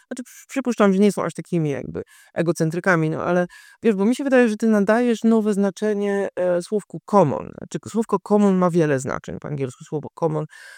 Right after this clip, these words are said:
czyli to, co wspólne. To, co wspólne, to jest to, co wszyscy razem albo w jakiejś grupie mamy, ale to, co ws-, e, ten common i, i to, co wspólne, nie, po polsku nie znaczy tego, to jest także to, co zwykłe. Powszef-,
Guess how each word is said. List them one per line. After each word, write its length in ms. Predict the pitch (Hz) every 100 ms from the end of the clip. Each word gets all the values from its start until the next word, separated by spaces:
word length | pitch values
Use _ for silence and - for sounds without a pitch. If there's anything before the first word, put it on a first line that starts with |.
| -
czyli 160 | - 202
to, 120 | 226
co 140 | 202
wspólne. 520 | 165 - - 175 151 82 _ _ _
To, 120 | 269
co 120 | 277
wspólne, 520 | 196 - - 214 170 151
to 100 | 165
jest 160 | 165
to, 100 | -
co 120 | 175
wszyscy 440 | 160 - 202 - 180
razem 380 | 160 156 151 -
albo 220 | 151 143 _ -
w 100 | 147
jakiejś 340 | 160 - 147
grupie 360 | 139 151 - 139
mamy, 440 | 143 127 104 190 262 - - _
ale 180 | 160 175
to, 100 | 226
co 120 | -
ws-, 180 | 247 - _ -
e, 160 | 180 165
ten 180 | - 170
common 400 | - 269 202 165 156 _ -
i, 100 | 170
i 120 | 190
to, 140 | - 208
co 120 | 202
wspólne, 440 | - - 196 196
nie, 320 | 196 202 196 190 - 208
po 80 | 175
polsku 360 | - 202 - - _
nie 180 | 196 190
znaczy 320 | 185 180 -
tego, 300 | - 160 - 233 - - - _ _ _ -
to 120 | 214
jest 160 | 233 -
także 220 | 220 226
to, 120 | 226
co 140 | - 214
zwykłe. 500 | 196 196 - - - _ _ _ _ -
Powszef-, 320 | 214 - 233